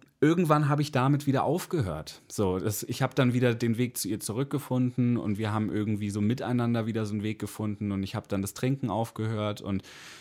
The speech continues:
ähm, irgendwie hab ich auch diese Liebe zu ihr neu entdeckt für mich.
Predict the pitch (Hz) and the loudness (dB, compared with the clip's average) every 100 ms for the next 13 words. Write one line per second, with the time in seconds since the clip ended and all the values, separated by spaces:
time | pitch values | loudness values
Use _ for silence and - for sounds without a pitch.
0 | - - 101 104 107 110 110 110 - _ | -12 -2 2 4 4 4 2 -2 -16 _
1 | - 117 120 113 120 117 120 - 110 - | 0 4 4 4 2 2 0 0 -2 0
2 | 117 110 110 131 160 156 - 92 123 117 | -2 0 0 0 0 0 -2 -2 0 2
3 | 117 117 110 110 117 110 - - 107 107 | 2 0 -2 -2 -2 -4 -8 -6 -2 -2
4 | 107 - | -2 -8